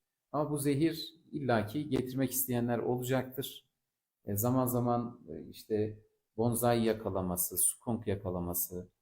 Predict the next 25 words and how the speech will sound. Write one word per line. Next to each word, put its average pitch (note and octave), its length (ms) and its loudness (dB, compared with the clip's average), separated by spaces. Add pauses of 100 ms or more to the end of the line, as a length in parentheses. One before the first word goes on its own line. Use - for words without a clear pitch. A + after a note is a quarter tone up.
(180)
metamfetamin A2+ 720 2
yakalaması G2 640 0
söz - 300 -4
konusu G#2+ 340 -4
oluyor. A2 360 -2 (640)
E, G2 160 -6
bu B2+ 80 -6
manada A2 580 2
amansız A#2 600 -2
mücadelemiz, A2+ 880 -4
e, F#2+ 180 -6 (200)
devam A#2+ 340 4
edecek. G#2 460 -6 (440)
Bu C3 60 -12
kapsamda, C3 800 4 (260)
<clears throat> - 320 -12
e, G#2 300 4 (300)
üç C#3 180 -6
operasyon A2+ 720 2
söz - 320 -4
konusu C#3+ 320 -4
oldu C3+ 500 -2
Ocak B2 320 -4
ayı B2 100 0
içerisinde. B2+ 760 -4